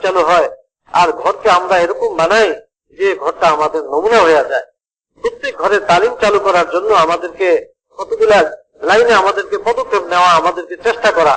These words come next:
যেরকম বলছিলেন যে আমরা গাস্ট করে মানুষকে বলবো, এরকম রোজানা মানুষকে আমরা দাওয়াত দিব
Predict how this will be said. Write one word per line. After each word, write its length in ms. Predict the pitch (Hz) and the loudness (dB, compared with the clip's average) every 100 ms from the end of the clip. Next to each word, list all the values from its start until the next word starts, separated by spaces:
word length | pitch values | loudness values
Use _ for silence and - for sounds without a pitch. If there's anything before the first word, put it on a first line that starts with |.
| - _ _ _ _ _ - | -2 _ _ _ _ _ -6
যেরকম 320 | 175 175 170 | -4 -4 -6
বলছিলেন 380 | 165 170 175 175 156 | -8 -8 -10 -10 -4
যে 100 | 160 | -4
আমরা 240 | 156 156 | 0 -2
গাস্ট 240 | 139 175 - | 0 -2 -4
করে 200 | - 170 | -4 -2
মানুষকে 380 | 151 165 156 - | 0 -4 -8 -10
বলবো, 360 | - 180 180 185 151 - _ _ - | -4 -2 2 2 2 0 _ _ -6
এরকম 280 | 156 180 175 147 | -4 -4 -8 -6
রোজানা 340 | 165 190 196 | -4 -2 -2
মানুষকে 380 | 165 180 180 - | 0 -2 -4 -6
আমরা 220 | 170 180 160 | -6 -2 0
দাওয়াত 300 | 147 185 196 | 2 2 0
দিব 160 | 202 | -2